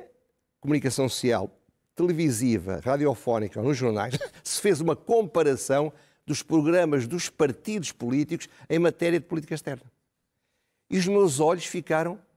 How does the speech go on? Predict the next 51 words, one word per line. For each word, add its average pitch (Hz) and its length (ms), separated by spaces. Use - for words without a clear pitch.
estupefactos. - 840
Quando 196 440
ele 233 200
relatou, - 540
pôs 156 180
uma 143 140
lista, 117 440
qual 196 320
é 196 60
o 180 80
programa 139 480
do 113 160
Bloco 170 320
de - 60
Esquerda 104 480
e 113 40
qual 147 220
é 160 40
o 151 60
programa 123 400
do 170 140
Partido 156 380
Comunista 160 340
em 240 300
dois 175 320
mil 202 340
e 175 160
vinte 170 360
e 135 60
quatro, 127 440
não 127 100
é 151 80
em 151 160
mi-, 101 300
não 120 320
é 147 80
em 127 60
mil 147 220
novecentos 156 460
e 139 40
setenta 151 280
e 110 40
quatro, 87 280
nem 160 140
é 156 40
sequer 175 260
em 180 80
dois 156 180
mil 180 160
e 208 80
quinze. 156 640